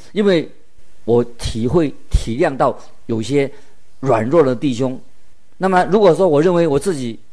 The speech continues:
是很坚固的，信心很坚固的，那么如果你认为自己很坚固的话，你就可以去，因为你这样做不会影响到那些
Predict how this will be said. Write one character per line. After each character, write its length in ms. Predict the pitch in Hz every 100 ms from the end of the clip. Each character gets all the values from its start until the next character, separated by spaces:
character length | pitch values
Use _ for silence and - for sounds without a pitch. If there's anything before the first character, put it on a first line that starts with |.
| - -
是 160 | -
很 180 | 160 131
坚 220 | 117 202
固 180 | 196 180
的， 160 | 113 76 -
信 180 | - 196
心 120 | 175
很 160 | 143 120
坚 180 | 170 175
固 160 | 165
的， 180 | 110 87 - - - - -
那 180 | 202
么 120 | 190 147 135
如 140 | 156
果 80 | 180
你 120 | 143
认 120 | 170
为 160 | 156 143
自 260 | 135 - 170
己 140 | 127
很 140 | 113
坚 180 | 107 147
固 80 | 139
的 100 | 120
话， 240 | 120 107 - - - - - -
你 140 | 131 123
就 140 | 151
可 100 | 147
以 140 | 139
去， 260 | 104 - 123 - - - - - - -
因 140 | 190
为 120 | 185
你 120 | 139 123
这 120 | 180
样 120 | 156
做 280 | 180 151 - -
不 140 | - 202
会 220 | 214 165 - - - - -
影 260 | 139 180
响 280 | 151 120 113
到 240 | 143 113 - - -
那 100 | 151
些 360 | 135 139 139